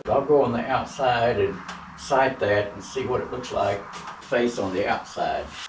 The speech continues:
I may have to raise it up a little bit more. I know I'm not gonna be able to line up with these logs here, but once I get these in here, I'll put a, a board all the way down over the ends of 'em.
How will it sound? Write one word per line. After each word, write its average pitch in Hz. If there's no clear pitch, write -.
I 107
may 117
have 139
to -
raise 123
it -
up 135
a -
little 123
bit 107
more. 131
I 101
know 131
I'm 123
not 123
gonna 117
be 113
able 104
to 101
line 113
up 117
with -
these 107
logs 107
here, 131
but -
once 123
I 120
get 120
these 110
in 147
here, 104
I'll 101
put 127
a, 95
a -
board 110
all 117
the 107
way 107
down 104
over 104
the 90
ends 104
of 82
'em. 90